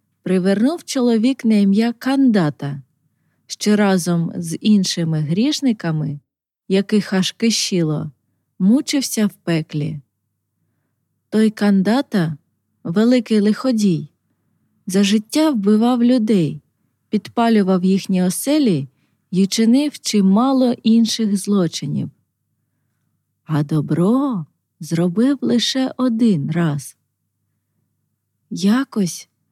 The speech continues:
мандруючи густим лісом, він побачив, як через стежку повзе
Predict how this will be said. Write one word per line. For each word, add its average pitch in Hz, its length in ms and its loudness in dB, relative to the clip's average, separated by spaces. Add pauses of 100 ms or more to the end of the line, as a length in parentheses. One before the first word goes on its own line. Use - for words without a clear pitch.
(200)
мандруючи 202 760 2
густим 180 600 -2
лісом, 185 640 -2 (640)
він 220 260 2
побачив, 208 720 -2 (500)
як 202 220 0
через 208 340 0
стежку 285 540 -2
повзе 240 640 0